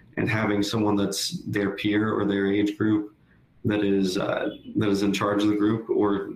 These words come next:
you know, just leading it tends to have people be more open, tends to have more discussion. Uh, it doesn't hurt that, you know, when we talk about seniority, as you age, you tend to get more set in your ways because you've learned a lot, you have,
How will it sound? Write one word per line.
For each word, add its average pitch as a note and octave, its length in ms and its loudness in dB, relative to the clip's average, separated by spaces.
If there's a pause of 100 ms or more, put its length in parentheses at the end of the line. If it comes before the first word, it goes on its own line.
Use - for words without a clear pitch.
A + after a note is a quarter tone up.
you G#2+ 100 0
know, G2+ 120 0
just G2 240 -2
leading G#2 360 2
it G#2 220 0 (600)
tends G#2+ 320 0
to G#2 140 0
have G2+ 280 -2
people G#2 280 2
be G#2 200 2
more G2+ 280 2
open, G2+ 520 0 (280)
tends G#2 200 0
to G#2 60 2
have G2+ 300 2
more G2+ 560 2 (320)
discussion. G2+ 800 -2 (840)
Uh, - 320 -2 (640)
it A#2+ 280 0
doesn't C3 420 0
hurt A#2+ 320 0
that, G#2 300 0
you G#2 120 0
know, G2+ 240 -2 (580)
when A#2+ 240 2
we A2+ 80 0
talk A2+ 240 0
about G#2 200 0
seniority, G#2+ 1160 0
as A2+ 260 0
you A2 140 2
age, G#2+ 220 0
you G2+ 160 2
tend G2+ 200 0
to G2 60 2
get G2+ 300 0
more G2 200 2
set G2 300 -2
in F#2 80 -2
your G2 140 2
ways G2+ 320 0
because G2+ 280 -2
you've G2+ 120 0
learned D#3+ 220 0
a G#2 40 0
lot, - 280 -2
you G#2+ 120 2
have, G#2 340 0